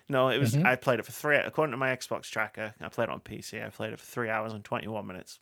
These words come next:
Speaker 1: Finished the game. Um, there's, like, four bosses,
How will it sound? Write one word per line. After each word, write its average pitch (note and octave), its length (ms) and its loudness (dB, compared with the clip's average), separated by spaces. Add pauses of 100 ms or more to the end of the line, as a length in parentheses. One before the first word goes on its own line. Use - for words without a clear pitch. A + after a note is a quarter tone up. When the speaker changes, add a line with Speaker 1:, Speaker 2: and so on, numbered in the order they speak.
(100)
Speaker 1:
Finished G#2 300 -10
the - 60 -20 (100)
game. - 60 -20 (840)
Um, G2+ 540 -6 (480)
there's, G#2+ 540 -6
like, G#2 160 -4 (240)
four A2+ 440 0
bosses, B2 560 -4